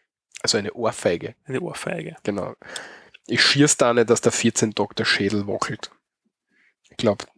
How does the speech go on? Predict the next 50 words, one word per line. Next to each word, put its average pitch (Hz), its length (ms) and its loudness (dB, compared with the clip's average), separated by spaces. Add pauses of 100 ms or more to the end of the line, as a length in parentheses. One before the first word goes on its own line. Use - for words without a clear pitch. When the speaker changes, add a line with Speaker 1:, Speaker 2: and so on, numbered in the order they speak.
(100)
Speaker 1:
da - 100 -2
braucht 190 240 2
man 104 100 0
nicht 95 120 -2
mehr 104 160 0
dazu 104 260 -2
erzählen. 123 460 2 (160)
Speaker 2:
Na, 113 200 -4 (360)
hab 139 180 2
ich 156 100 4
aber 135 140 4
selber 131 280 4
so - 140 -2
nicht 127 160 0
verwendet, 123 440 0
weil 120 160 6
der 120 100 2
Ausspruch 117 380 -2
einfach 131 180 -12
zu - 160 -6
lang 110 160 -6
ist. 107 240 -12 (500)
Speaker 1:
Ja, 139 180 6
und 143 200 4
das 131 140 -2
ist 143 120 2
ein 139 200 6
typischer 147 380 -2
Ausspruch 123 360 -4
vom 120 300 -6
Mundl. 139 420 -4 (800)
Aber 113 180 4
ich 117 100 0
schier's 139 340 0
da 120 240 2
nicht 127 160 -2
ist 127 60 -8
schon 117 520 -10 (1500)
Speaker 2:
Ich - 80 -2
schier's 170 200 4
da 151 100 4
nicht 143 100 4
oder 143 220 6
ich 160 120 -12
zupf - 260 -2
da 113 260 0
nicht. 101 180 -18
Speaker 1:
Genau. 113 220 -2
Speaker 2:
Zupf 139 200 -4
da 131 280 2